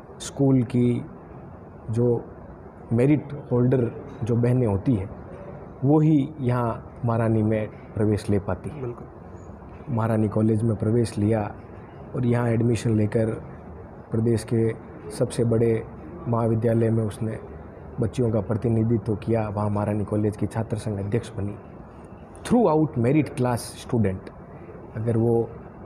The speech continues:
Speaker 1: पढ़ाई लिखाई भी करती तो no doubt अपना career वो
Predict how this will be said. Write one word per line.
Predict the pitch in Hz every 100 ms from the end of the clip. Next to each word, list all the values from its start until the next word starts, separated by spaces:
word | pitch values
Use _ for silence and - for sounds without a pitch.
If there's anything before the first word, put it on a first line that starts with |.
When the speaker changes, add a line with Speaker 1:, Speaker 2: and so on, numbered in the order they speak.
| - - - -
Speaker 1:
पढ़ाई | 123 123
लिखाई | 120 120 127 123
भी | 120
करती | 113 110 117 120 98 - - - - - - -
तो | 120 123 - - - - -
no | 139 131
doubt | 135 131 135 - - -
अपना | 113 131 113
career | 120 120 117
वो | 113